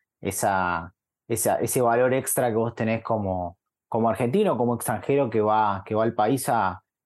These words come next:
a desarrollarse y a, y a participar de, de, del, del deporte profesional y de elite. Bueno, la verdad que, que es muy, que es muy, muy interesante.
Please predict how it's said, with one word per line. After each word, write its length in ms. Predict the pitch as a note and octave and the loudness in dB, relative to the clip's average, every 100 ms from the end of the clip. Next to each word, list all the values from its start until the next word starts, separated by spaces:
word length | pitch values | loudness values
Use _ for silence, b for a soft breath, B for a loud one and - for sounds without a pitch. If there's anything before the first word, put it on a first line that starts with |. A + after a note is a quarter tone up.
| _ _ | _ _
a 100 | G#2 | -2
desarrollarse 800 | G2 G#2 G2 A#2+ D#3 D#3+ - C#3 | 0 0 0 2 2 2 2 2
y 60 | |
a, 220 | A2 G2 G2+ | 4 2 0
y 60 | |
a 80 | G2 | 0
participar 640 | G2 G2+ G2+ - G#2 B2 | -2 -2 -4 -4 0 0
de, 420 | A#2 G2+ F#2+ F2 - _ _ _ _ - | 2 0 0 -4 -14 _ _ _ _ -10
de, 360 | F#2+ F2 D#2 - | -6 -6 -8 -10
del, 360 | F2 F2 E2+ | -4 -4 -2
del 160 | G#2 G2+ | 0 2
deporte 400 | F2 B2+ C3 B2 | 2 0 0 -2
profesional 680 | - F#2+ G2 A2 A#2 C3+ B2+ | -2 -4 -6 -2 -2 0 2
y 80 | G#2 | 2
de 60 | |
elite. 340 | G#2 G#2+ G2 - _ B B B B - | 2 0 -2 -12 _ B B B B -4
Bueno, 160 | B2+ | 0
la 60 | A2+ | 2
verdad 120 | C#3+ | 2
que, 160 | C3 A2+ | 0 0
que 100 | A2+ | -2
es 60 | |
muy, 280 | A2 A2 G2+ | 0 0 -2
que 100 | G#2+ | -4
es 60 | A2 | -2
muy, 500 | A2+ G#2 F#2 F2+ G2+ _ | 0 0 -2 -6 -14 _
muy 160 | G#2+ G#2 | -4 -2
interesante. 640 | G2+ F#2+ - F#2+ F2+ F2 | -2 -2 -2 -4 -4 -10